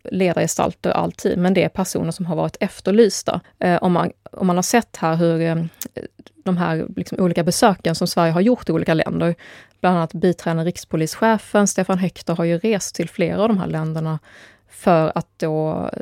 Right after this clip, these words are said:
liksom skapa en dialog med människor. Men även vi har sett hur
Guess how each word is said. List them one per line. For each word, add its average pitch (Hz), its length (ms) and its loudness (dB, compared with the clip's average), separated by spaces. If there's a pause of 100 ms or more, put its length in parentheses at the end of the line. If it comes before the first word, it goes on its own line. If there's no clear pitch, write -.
(200)
liksom 180 260 -6
skapa - 500 -2
en 165 100 -2
dialog 175 520 2
med 170 100 2
människor. 170 560 0 (540)
Men 196 140 2
även 175 280 2
vi 202 60 4
har 175 60 2
sett - 180 -2
hur 160 80 -2